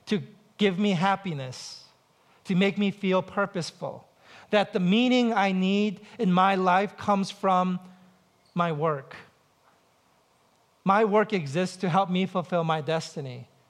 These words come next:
Is that true? Should that be true? Can any work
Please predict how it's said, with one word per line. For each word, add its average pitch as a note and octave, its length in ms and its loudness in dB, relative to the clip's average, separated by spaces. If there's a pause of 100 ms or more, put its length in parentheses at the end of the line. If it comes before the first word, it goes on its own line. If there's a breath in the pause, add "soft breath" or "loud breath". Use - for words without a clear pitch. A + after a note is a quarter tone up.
(480)
Is F3 100 -2
that G#3 180 2
true? A#3+ 440 2 (1040)
Should G3 260 -4
that G#3+ 220 2
be A3+ 100 -2
true? B3 420 -4 (760 soft breath)
Can G#3 340 0
any A3 360 2
work F3+ 500 0